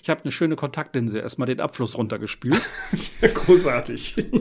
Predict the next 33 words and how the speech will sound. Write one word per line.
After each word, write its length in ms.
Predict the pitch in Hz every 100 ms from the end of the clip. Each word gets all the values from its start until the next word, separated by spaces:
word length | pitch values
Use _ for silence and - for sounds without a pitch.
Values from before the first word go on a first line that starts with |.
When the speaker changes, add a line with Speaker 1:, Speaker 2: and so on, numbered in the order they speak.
| -
Speaker 2:
Ja. 160 | 180 -
Speaker 1:
Und 80 | 165
deswegen 300 | 135 156 127
sitze 260 | 151 -
ich 40 | 147
jetzt 140 | 143
auch 100 | 147
gerade 280 | - 147 143
wieder 140 | 131
mit 180 | 131 127
Brille 260 | 156 165 127
hier. 300 | 110 131 -
Es 160 | 185
ist 220 | - - 151
halt 180 | 151
so, 120 | 147 135
es 120 | 135
ist 140 | 165
passiert. 420 | - 160 - 175
Ich 140 | 123 170
habe 120 | 165
mich 160 | 147 -
in 60 |
dem 140 | 123 135
Moment 300 | 127 117 -
tierisch 640 | - - 175 110 104 -
über 180 | 110 107
mich 240 | 123 123
und 60 | 123
meine 240 | 107 107
Blödheit 680 | 101 _ 135 127 120 113 98
geärgert. 540 | - 98 104 113 170 - - - - - - _
Ähm, 380 | 120 113 123